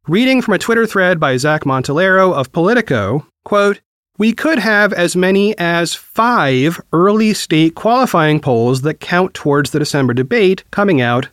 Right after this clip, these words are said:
this weekend. We know the Iowa Des Moines Register poll is coming out on Saturday evening,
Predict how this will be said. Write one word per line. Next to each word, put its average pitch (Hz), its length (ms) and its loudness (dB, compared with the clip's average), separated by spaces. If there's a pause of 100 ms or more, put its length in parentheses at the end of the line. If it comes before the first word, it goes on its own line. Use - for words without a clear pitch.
(140)
this 131 360 -2
weekend. 131 680 0 (440)
We 180 180 2
know 220 340 2
the 233 180 0
Iowa 160 380 2
Des 131 120 -2
Moines 127 320 0
Register 202 460 0
poll 131 280 0
is 135 100 -4
coming 135 260 0
out 127 140 0
on 139 140 0
Saturday 120 380 -2
evening, 131 580 -2